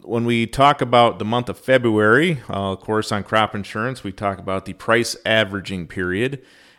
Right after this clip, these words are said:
and that, uh, kinda started with revenue protection. So what we're doing today is we're setting our, our minimum price for corn and soybeans and other crops, but corn and beans are what we're gonna focus on.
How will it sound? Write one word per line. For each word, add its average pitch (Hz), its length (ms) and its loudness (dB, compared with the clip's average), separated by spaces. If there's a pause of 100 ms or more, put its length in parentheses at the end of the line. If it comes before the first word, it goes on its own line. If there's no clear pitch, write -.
(120)
and 98 400 -2
that, 120 460 0
uh, 104 180 -4
kinda 117 280 -2
started 120 480 2
with 110 360 0
revenue 101 380 -4
protection. 95 640 -4
So 85 400 -6 (460)
what 90 240 -2
we're 101 140 2
doing 120 540 0
today 113 640 2
is 101 180 -4
we're 98 80 -4
setting 110 480 0
our, 104 340 2
our 95 160 -2
minimum 131 540 -2
price 117 680 -2
for 98 440 -2
corn 110 340 -2
and 127 120 -4
soybeans 104 580 -4
and 92 180 -6
other 80 220 -6
crops, 107 360 2
but - 280 -2
corn 196 180 0
and 147 100 0
beans 123 300 2
are 113 60 0
what 107 160 0
we're 110 100 0
gonna 101 180 -2
focus 98 460 -6
on. 120 300 -8